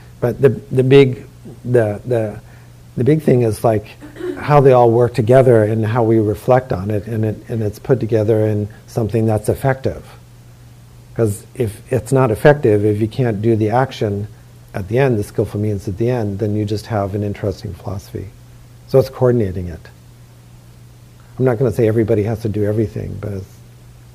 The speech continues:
it's also, the main <laughs> part is, uh, uh, also is, like, when, uh, the high-level teachers,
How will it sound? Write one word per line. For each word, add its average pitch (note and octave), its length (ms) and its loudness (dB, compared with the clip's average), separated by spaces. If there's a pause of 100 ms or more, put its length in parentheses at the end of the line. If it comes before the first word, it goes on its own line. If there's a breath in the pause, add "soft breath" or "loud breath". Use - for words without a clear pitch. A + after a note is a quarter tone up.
(140)
it's A2 180 -8
also, G#2+ 560 2 (1900 loud breath)
the C3+ 120 0
main C3+ 240 6
<laughs> C3+ 120 -4
part B2+ 280 4
is, A2 280 -2
uh, G#2 400 -4 (640 loud breath)
uh, G2 400 -8 (220)
also A2 440 0
is, G2+ 260 -6 (180)
like, G#2 240 -4
when, G2+ 320 -4 (340 soft breath)
uh, G2+ 360 -8 (480)
the G#2 300 -8
high-level G#2+ 640 -2
teachers, A2 760 -2